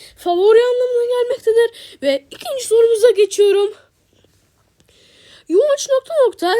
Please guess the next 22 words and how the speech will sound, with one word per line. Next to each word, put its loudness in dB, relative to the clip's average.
cinema." -6
Sen -8
bir -8
sinemada -4
nokta -6
nokta -6
izlersin. -6
Arkadaşlar, -4
şimdi -6
arkadaşlar, -4
biz -2
sinemada -2
ne 0
izleriz? -6
<laughs> -20
Tabii 4
ki -4
de 4
film -4
izleriz -6
yani. -6
Bunda -4